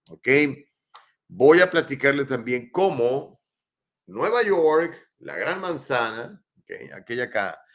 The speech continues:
aquella ciudad que hiciera famosa en una canción a Frank Sinatra.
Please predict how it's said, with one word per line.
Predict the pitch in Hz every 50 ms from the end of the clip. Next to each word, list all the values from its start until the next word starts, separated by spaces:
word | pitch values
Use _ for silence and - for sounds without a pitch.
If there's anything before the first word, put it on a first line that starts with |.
| _ _
aquella | _ - 113 120 117
ciudad | 117 - 110 113 113 110
que | - 98
hiciera | - - 113 110 107
famosa | - 98 98 104 104 - - 101
en | 104
una | 107 107 101 87
canción | - 90 90 - - 110 107 107 104 98 85 - _ _ _ _ _ _ _ -
a | 82 85 82
Frank | - - 113 117 117 120 117
Sinatra. | - - - 101 95 98 98 95 95 - - 101 104